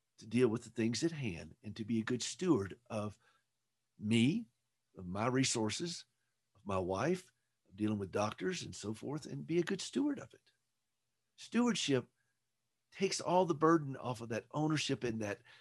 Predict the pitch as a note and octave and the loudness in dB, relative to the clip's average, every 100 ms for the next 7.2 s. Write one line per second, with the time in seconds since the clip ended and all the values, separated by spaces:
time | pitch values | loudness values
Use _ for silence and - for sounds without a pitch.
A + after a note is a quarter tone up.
0 | _ - C#3+ C3 A#2 C3 D3+ - G#2 B2+ | _ -4 0 0 2 2 2 2 -4 -6
1 | B2+ B2 - F#3+ F3 E3 F#2 F2+ D#3+ F#3 | -6 -6 -4 -2 0 0 -2 -6 -8 -6
2 | G3+ G3+ E3+ D3 A2+ C#3+ C#3 A2+ G#2+ C3+ | -2 0 2 2 2 0 -2 -2 -2 -2
3 | D#3+ D#3 D#3 E3 D3+ - C#3 C#3+ E3+ E3 | -4 -4 -2 -2 -4 -8 -2 0 0 -4
4 | _ _ _ _ _ _ _ _ _ _ | _ _ _ _ _ _ _ _ _ _
5 | _ _ - B2+ - B2 - - - A2 | _ _ -16 -14 -10 -10 -12 -18 -10 -4
6 | E3+ G3 F#3 D#3 A#2+ A#2 B2 B2 B2+ C3+ | 2 4 4 2 0 0 0 -2 -2 -2
7 | A#2 A2 | -2 -2